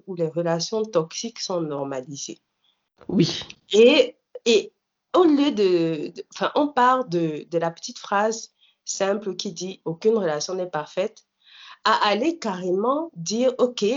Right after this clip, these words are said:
Speaker 1: même les relations toxiques, c'est normal parce que de toute façon, aucune relation n'est parfaite. » Et c'est là où parfois, moi, je dis non, tu vois. Là, c'est vrai que je voulais pas, je, je parle pas souvent de l'actualité, des,
Speaker 2: Mhm.
Speaker 1: des trucs qui font le buzz parce que les gens sont souvent très passionnés là-dessus.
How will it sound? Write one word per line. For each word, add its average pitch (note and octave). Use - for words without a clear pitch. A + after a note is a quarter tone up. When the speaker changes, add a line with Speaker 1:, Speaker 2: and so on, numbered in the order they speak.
Speaker 1:
même G#3
les E3+
relations D#3+
toxiques, -
c'est D3
normal D3+
parce -
que -
de D#3+
toute F3
façon, D3
aucune E3+
relation C#3+
n'est C#3+
parfaite. » -
Et -
c'est E3
là B3
où A#3+
parfois, E3
moi, F#3+
je E3
dis E3+
non, A#3+
tu -
vois. D#3
Là, F#3+
c'est G3
vrai A3
que A#3
je G3
voulais F#3
pas, F#3
je, E3+
je D3+
parle G3
pas F3
souvent D#3+
de D#3+
l'actualité, D3
des, E3
Speaker 2:
Mhm. D#3
Speaker 1:
des D3
trucs -
qui -
font F3
le D3+
buzz E3
parce -
que -
les D3
gens G3+
sont G#3
souvent E3
très E3+
passionnés D3+
là-dessus. D#3